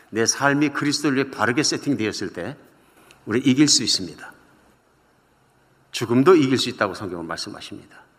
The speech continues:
그래서 내 자신이 힘이 아니라 성령의 감동하심 가운데 내 인생이 바르게 세팅되어 있고 바른 것을 원하게 될 때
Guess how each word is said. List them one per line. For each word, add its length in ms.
그래서 180
내 120
자신이 600
힘이 340
아니라 440
성령의 500
감동하심 640
가운데 540
내 120
인생이 380
바르게 580
세팅되어 540
있고 360
바른 280
것을 200
원하게 320
될 180
때 240